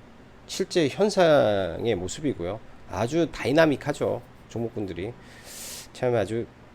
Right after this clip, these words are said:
스펙티컬한 모습인데 이런 거 딱 보면서 좀 캐치를 하고, 에스디 바이오 센서는 장중에 매매를 하지 않고 시간에,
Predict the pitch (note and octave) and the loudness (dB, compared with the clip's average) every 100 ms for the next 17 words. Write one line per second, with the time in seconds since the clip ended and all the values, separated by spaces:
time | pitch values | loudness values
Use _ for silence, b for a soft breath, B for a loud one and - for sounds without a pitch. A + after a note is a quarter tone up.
0 | - - - - - F#3+ - - B2 G2+ | -20 -20 -12 -6 -2 -2 -2 0 0 0
1 | A#2+ - - G2+ - B2 F2+ C#3 G2+ B | -2 -10 -10 -8 -4 -2 0 -2 -4 B
2 | B B C3+ D#3 D3+ D3+ C#3+ - C3+ - | B B 2 4 6 6 6 2 -2 2
3 | C3+ E3 C3 A2 A#2+ A#2+ B2 - - - | 6 6 6 2 0 -2 -6 0 0 2
4 | C#3 B2+ E3+ G#2+ A#2 - - - - - | 0 0 -2 -2 -6 -12 -20 -20 -20 -20
5 | - - - G#2 - - G3 E3+ D#3+ D#3 | -8 -8 -4 -2 0 2 8 10 10 6
6 | - D3+ - C#3+ C#3+ G#2 A2+ B2 A#2+ G2 | 4 0 2 2 2 0 -2 2 2 2
7 | G#2 G2+ C3 E3 F#2+ - B2+ - E3 E3 | 0 -2 0 0 0 -4 -10 -4 2 4
8 | G2 A#2 | 2 0